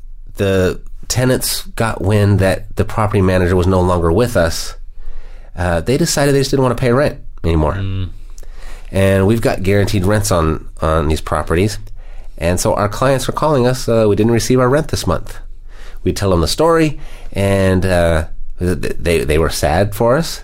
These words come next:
Speaker 1: They said, "That's unfortunate, but these rents are guaranteed, so where's our rent?" And that was the common response that we got. And we couldn't blame them for it 'cause that's the promise we made them. So we had to keep our promise. So that first month, we started writing checks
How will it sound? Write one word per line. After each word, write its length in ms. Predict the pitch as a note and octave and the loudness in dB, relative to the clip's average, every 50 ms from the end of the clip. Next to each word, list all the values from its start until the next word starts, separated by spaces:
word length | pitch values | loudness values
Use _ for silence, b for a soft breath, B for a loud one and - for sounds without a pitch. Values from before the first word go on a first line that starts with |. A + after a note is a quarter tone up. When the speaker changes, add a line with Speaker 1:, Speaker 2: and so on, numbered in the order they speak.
| - - | -6 -4
Speaker 1:
They 80 | D2+ | -4
said, 160 | D2+ - E2 | -2 0 0
"That's 140 | D2+ D2 - E2 | 0 0 0 -2
unfortunate, 800 | D2 - - - F2 F#2+ G#2 G#2 C3 D3+ F3 F3+ - - - - B B B B B B B B B | -2 -2 -2 0 0 0 0 2 2 2 2 2 0 -6 -8 -8 B B B B B B B B B
but 420 | - F2 D#2+ E2 - - - - - - - - - - - - - - - - | -2 0 2 2 0 0 -4 -8 -12 -12 -12 -12 -12 -12 -12 -12 -12 -12 -6 -2
these 160 | F2+ F#2 E2 | -2 0 2
rents 220 | F#2+ F2+ - - | 2 0 0 0
are 60 | F2 D2+ | -2 0
guaranteed, 560 | D#2 D#2+ D#2+ D#2+ D2+ - - D#2+ D2+ C2+ - | 0 2 2 0 0 0 0 0 0 0 0
so 120 | - D#2+ | 0 0
where's 200 | D2 D2+ D2 D2 | 2 2 2 2
our 120 | D2 C#2+ C#2+ | 2 2 2
rent?" 360 | C#2+ C2+ - - - - - - - - - - - - b b b b b b b - - | 2 0 -2 -4 -8 -10 -10 -10 -10 -10 -10 -10 -8 -10 b b b b b b b -6 -4
And 120 | D#2+ D#2+ | -2 0
that 160 | E2 E2 - | 0 0 0
was 140 | D#2 D#2+ D2 | 0 -2 0
the 100 | C#2+ - | -2 -4
common 300 | - - E2 D2+ D2+ D2+ | -4 -2 -2 0 0 0
response 440 | D2+ D2+ - - - C#2+ D2 C#2+ - | 0 0 -2 -2 -2 -2 -2 -2 -2
that 120 | - - - | -4 -2 -2
we 80 | D#2 | -2
got. 360 | C#2+ - - C#2 - - - - B B B B B B B B B | -2 -2 -2 -2 -2 -4 -8 -10 B B B B B B B B B
And 340 | - G2 G2 F#2+ G2 G2 G2+ | 0 2 2 2 4 4 4
we 80 | A2 - | 2 2
couldn't 220 | - D3 D3 C#3+ | 2 2 2 2
blame 140 | A#2 A2 G#2 | 2 2 2
them 100 | G2+ F#2+ F#2+ | 2 2 2
for 200 | - G#2+ A#2 A2 | 2 2 2 2
it 80 | F2+ | 0
'cause 140 | - F#2+ E2+ | 0 0 0
that's 160 | F#2+ F#2+ F#2+ | 0 0 0
the 60 | - | -2
promise 340 | - - - F2+ F2+ F#2+ - | -4 -2 -2 0 0 0 2
we 60 | A2 | 2
made 160 | A2 B2 D3+ C3+ | 2 2 4 2
them. 220 | E2+ C#2+ C#2+ - - - | 2 0 -2 -6 -10 -6
So 140 | - - F#2 | -2 2 2
we 80 | G2 G2+ | 2 4
had 120 | A2 A2 | 2 2
to 60 | G#2 | 0
keep 200 | G#2 - A2+ A2 | 2 0 0 2
our 80 | A2 G#2 | 2 0
promise. 460 | - A#2 A2 G#2+ F#2 D#2+ - - - B B B B B B B B B B | 2 2 2 2 2 0 0 -2 -6 B B B B B B B B B B
So 540 | - - G#2 G#2 G2+ G2 G2 G2 F#2+ D#2+ C2 | -2 0 2 4 4 4 4 4 2 0 0
that 180 | D2+ G2 G#2+ G#2+ | 0 0 0 0
first 240 | - - A2+ G2+ G#2 | 2 0 0 2 2
month, 240 | A2 A2+ A2+ - G2 | 2 0 0 2 0
we 80 | F#2+ | 0
started 260 | F#2 - G2+ G2 G2 | 2 2 2 2 4
writing 300 | F2+ F#2+ G2+ G#2+ - G#2+ | 4 4 4 4 2 2
checks 480 | G2+ - A#2+ G#2+ - - - - - - | 0 2 0 0 0 -2 -6 -8 -8 -8